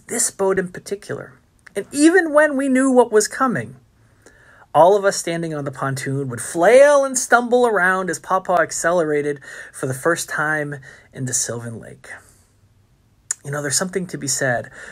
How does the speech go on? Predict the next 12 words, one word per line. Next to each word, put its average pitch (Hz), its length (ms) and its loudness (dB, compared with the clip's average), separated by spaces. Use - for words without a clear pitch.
about 131 320 -2
getting 147 300 -4
your 131 100 -4
sea 131 260 -6
legs 110 380 -8
for - 140 -16
the 123 60 -14
summer. - 460 -10
And 143 120 -8
as 247 240 0
we 240 80 -8
continue 160 600 -4